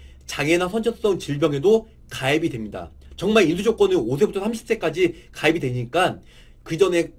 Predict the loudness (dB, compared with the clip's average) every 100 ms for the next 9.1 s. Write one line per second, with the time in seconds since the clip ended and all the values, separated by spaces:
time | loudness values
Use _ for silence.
0 | -20 -20 -10 -8 -8 -4 0 2 4 2
1 | 2 2 -2 -6 -2 2 2 0 -4 -4
2 | -8 -4 2 4 4 -4 -20 -20 -14 -6
3 | -4 4 4 4 -2 -4 -4 -4 -4 -2
4 | 0 0 0 -2 -4 -6 -6 -8 -2 -2
5 | -2 -10 -10 -6 -2 -2 -2 -6 -4 -4
6 | -2 -6 -8 -8 -6 -6 -6 -12 -14 -16
7 | -18 -20 -20 -20 -20 -20 -20 -20 -20 -20
8 | -20 -20 -20 -20 -20 -20 -20 -20 0 2
9 | 2